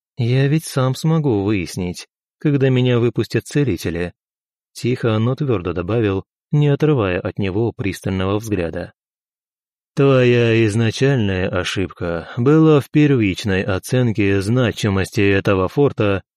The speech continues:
для национальной безопасности»,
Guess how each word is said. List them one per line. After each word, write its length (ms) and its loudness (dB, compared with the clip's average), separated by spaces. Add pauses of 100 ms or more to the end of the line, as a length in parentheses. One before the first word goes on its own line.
(140)
для 280 2
национальной 840 0
безопасности», 1000 -4